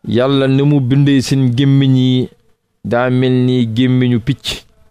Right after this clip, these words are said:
Moo ne gémmiñu picc na mu mel, ku dem xool gémmiñu picc di nga gis la Yonent bi tegtal ay jëmm yuy dugg àjjana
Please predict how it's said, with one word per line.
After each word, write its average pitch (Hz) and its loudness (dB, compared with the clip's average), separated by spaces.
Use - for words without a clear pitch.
Moo 123 -2
ne 131 -2
gémmiñu 139 0
picc - -6
na 127 0
mu 143 0
mel, 139 0
ku 127 -2
dem 131 0
xool 127 0
gémmiñu 127 0
picc 127 -6
di 120 -2
nga 123 0
gis 120 -6
la 110 0
Yonent 127 0
bi 123 0
tegtal 131 -4
ay 127 2
jëmm 143 2
yuy 139 0
dugg 139 -4
àjjana 127 -2